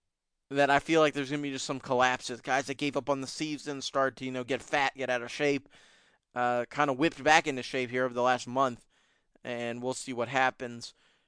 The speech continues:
Jordan, quickly looking at Northwestern, I'll give him a quick look. Peyton Ramsey, a guy that's torched the turf to get the start at quarterback. Uh, Isaiah Bowser,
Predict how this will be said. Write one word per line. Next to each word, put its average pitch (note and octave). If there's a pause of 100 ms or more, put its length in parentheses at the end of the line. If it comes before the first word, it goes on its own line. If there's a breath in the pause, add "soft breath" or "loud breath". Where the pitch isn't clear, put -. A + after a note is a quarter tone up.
(340)
Jordan, F3
quickly F#3+
looking D#3
at C3+
Northwestern, C3+ (380)
I'll A#2+
give C#3
him C3
a A#2
quick -
look. C#3
Peyton G#3
Ramsey, E3
a C#3
guy C#3
that's C3
torched -
the C3+
turf D3
to -
get C3
the A2
start C#3
at A#2+
quarterback. C#3 (520 soft breath)
Uh, B2
Isaiah B2+
Bowser, A#2+